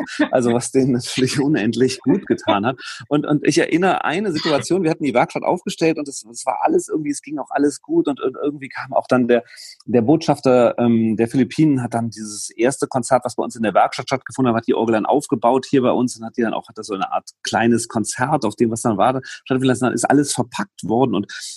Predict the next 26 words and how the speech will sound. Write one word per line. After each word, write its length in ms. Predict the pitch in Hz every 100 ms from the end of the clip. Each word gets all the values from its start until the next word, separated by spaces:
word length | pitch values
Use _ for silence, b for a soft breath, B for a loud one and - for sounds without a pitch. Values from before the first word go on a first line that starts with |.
| -
ich 120 | 113
weiß, 140 | 151
es 180 | 135 -
gab 200 | - 107
damals 320 | 131 135 127
diese 120 | 120 117
belgische 400 | 127 151 143 131
Fluglinie 920 | - 139 - - - 113 123 120 110
Sabena 640 | 92 85 104 120 160 185 B B -
und 120 | 120 117
die 140 | 170
hatte 420 | 143 143 156 - 113
einen, 640 | 120 117 110 110 107 110 -
die 80 | 123
hatte 480 | 123 107 95 80
sozusagen 540 | 101 107 113 107 110 107
ein, 420 | 107 107 101 101
ein 600 | - 104 98 87 82 76
Flugzeug, 640 | - 143 185 - 139 98 - - _ _ -
ähm, 360 | 101 98 92
gesponsert, 840 | 87 101 - 107 135 160 156 156 -
was 200 | 123 -
dann 200 | 123 113
diese 280 | 120 117
Orgel 440 | - 104 135 147 -
um 640 | - 120 117 117 104 87